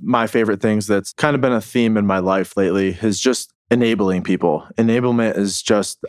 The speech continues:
I think, the best thing in the world. It's, it really is pushing them, not pushing them in a bad way, but giving them that extra guidance to start something that they wanna start or to jump at something that they wanna start. If you can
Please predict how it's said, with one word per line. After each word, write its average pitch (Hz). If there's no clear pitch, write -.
I 101
think, 101
the 98
best 95
thing 104
in 95
the 90
world. 101
It's, 95
it 110
really 117
is 104
pushing 160
them, 104
not 151
pushing 147
them 131
in 120
a -
bad 117
way, 110
but 98
giving 139
them 113
that 110
extra 117
guidance 107
to 107
start 117
something 117
that 98
they 107
wanna 95
start 82
or 101
to 143
jump 135
at 117
something 117
that 104
they 110
wanna 101
start. 92
If 95
you 165
can 123